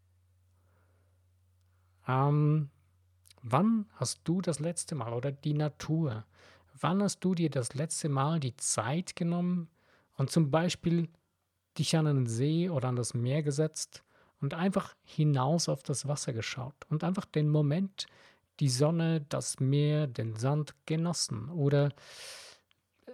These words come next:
wenn du nicht am Wasser in der Nähe wohnst, irgendwo in der freien Natur oder auch zu Hause auf deinem Balkon oder deiner Terrasse oder was auch immer, einfach die Natur, den Moment genossen. Wann war das das letzte Mal?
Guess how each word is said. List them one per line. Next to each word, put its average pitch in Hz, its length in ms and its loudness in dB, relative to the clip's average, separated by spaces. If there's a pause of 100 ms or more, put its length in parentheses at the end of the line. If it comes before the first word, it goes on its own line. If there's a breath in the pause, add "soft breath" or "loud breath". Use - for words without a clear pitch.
wenn 147 420 0
du 156 100 4
nicht 151 240 0
am 139 160 2
Wasser 147 300 2
in 143 80 4
der 143 80 4
Nähe 135 320 2
wohnst, 165 540 2 (160)
irgendwo 160 460 2
in 156 80 2
der 139 100 0
freien 151 320 -2
Natur 147 720 -2
oder 117 280 -2 (460 loud breath)
auch - 160 -6
zu 117 220 0
Hause 160 220 2
auf 151 80 0
deinem 160 280 0
Balkon 151 460 0
oder 135 160 2
deiner 143 240 0
Terrasse 143 480 -2
oder 131 180 -2
was 131 160 0
auch 117 100 -2
immer, 127 260 -2 (680 soft breath)
einfach 147 280 0
die - 240 -4
Natur, 156 500 2
den 107 240 -2
Moment 135 640 -2 (320)
genossen. 190 600 -4 (880)
Wann 151 440 2 (160)
war 123 280 0
das 151 240 -2
das 165 200 -4
letzte 156 360 -4
Mal? 104 200 -8